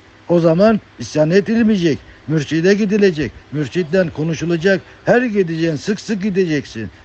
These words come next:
Ve her gittiğinde mümkün mertebe zordur ama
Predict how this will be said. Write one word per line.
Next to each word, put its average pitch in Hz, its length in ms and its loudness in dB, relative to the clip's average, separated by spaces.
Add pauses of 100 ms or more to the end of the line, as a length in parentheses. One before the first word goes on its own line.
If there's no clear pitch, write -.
Ve 165 140 2
her 202 180 4
gittiğinde 196 720 0 (220)
mümkün 233 380 2
mertebe 143 580 0 (340)
zordur 170 460 2
ama 226 340 4